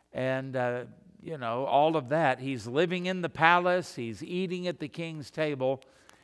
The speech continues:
and, uh, he's a warrior. And he begins to fight, to learn to fight.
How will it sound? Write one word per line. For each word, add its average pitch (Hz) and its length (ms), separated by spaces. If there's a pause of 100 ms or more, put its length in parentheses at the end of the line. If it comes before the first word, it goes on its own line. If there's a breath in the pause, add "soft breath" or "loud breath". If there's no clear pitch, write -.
(160 soft breath)
and, 139 420
uh, 139 400
he's 135 260
a 131 100
warrior. 127 600 (580)
And 123 160
he 147 160
begins 147 600
to 127 160
fight, 180 540
to 147 80
learn 165 320
to 143 80
fight. 170 480